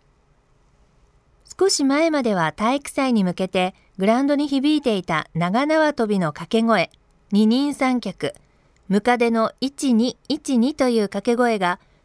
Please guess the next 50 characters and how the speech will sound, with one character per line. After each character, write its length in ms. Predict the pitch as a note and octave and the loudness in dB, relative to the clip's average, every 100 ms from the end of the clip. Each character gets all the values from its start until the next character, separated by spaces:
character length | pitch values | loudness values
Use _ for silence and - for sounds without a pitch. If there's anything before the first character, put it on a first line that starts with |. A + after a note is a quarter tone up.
| _ | _
い 100 | G3 | -8
つ 160 | - D4+ | -2 0
の 120 | F4 | 2
間 120 | F4+ | 0
に 120 | E4 | 0
か 220 | A#3 G3 - _ | 0 -2 -2 _
各 320 | C#4 E4 C4 - | -4 -4 -6 -6
教 220 | G#3+ B3 | -2 0
室 260 | D4 - - | -2 -8 -6
か 140 | C4 | -2
ら 120 | B3+ A3+ | 0 0
の 160 | F3 | -2
美 380 | E3+ - - D#4 | -6 -10 -4 -4
し 160 | E4 E4 | 0 0
い 80 | C#4 | 0
歌 220 | A3+ G3+ | -2 0
声 180 | A3+ A3 | 0 0
に 120 | G#3+ | -2
変 100 | G#3+ | -2
わ 140 | G#3 G3+ | -2 -2
り 80 | |
ま 160 | G3+ G3+ | -2 -4
し 80 | - | -4
た。 160 | E3+ - - _ _ _ _ _ _ _ _ _ | -8 -10 -20 _ _ _ _ _ _ _ _ _
体 180 | B3+ C#4+ | -2 -2
育 120 | D4 | -4
祭 220 | - C4 | -4 -2
で 140 | A3 G#3 | -2 -4
培 380 | - - A#3+ | -10 -6 -4
っ 60 | A#3+ | -4
た 140 | - F#3+ | -4 -4
ク 140 | C4 | -2
ラ 100 | C#4 | -2
ス 140 | C#4 | -2
の 140 | G#3+ F3 | -4 -2
団 240 | F#3 A#3 | -2 -2
結 240 | B3+ C#4 C4 | -2 -4 -2
力 300 | A#3 G3+ F3 | -2 0 0
を 140 | E3 _ _ _ B3 | 0 _ _ _ -2
今 240 | E4 E4+ | 0 0
は 180 | A#3 E3 | 0 0
歌 240 | D#3 A#3 | 0 0
声 180 | C#4 D4+ | 2 0
で 140 | D4 | 0
競 340 | D4 - D#4 D#4 | -6 -4 0 0
い 60 | |
合 140 | D4+ D4 | 0 0
う 40 | |
べ 140 | A#3 B3+ | -2 -2
く、 260 | G3+ G3 | -2 -4